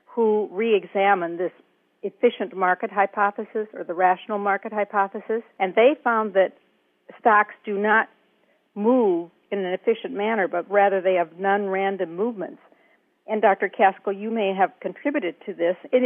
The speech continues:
in your behavior. But what this meant to the researchers was that if we could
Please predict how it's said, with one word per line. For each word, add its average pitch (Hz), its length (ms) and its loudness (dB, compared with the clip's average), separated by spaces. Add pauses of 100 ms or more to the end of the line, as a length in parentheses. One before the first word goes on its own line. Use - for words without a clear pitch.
in 233 220 0
your 214 180 6
behavior. 214 680 0 (640)
But - 220 2 (100)
what 285 320 2
this 277 220 4
meant 247 380 -2
to 240 100 -2
the 208 120 -2
researchers 202 800 -6
was 165 360 -2
that - 120 -4
if 202 140 -6
we 208 80 -8
could 175 180 -12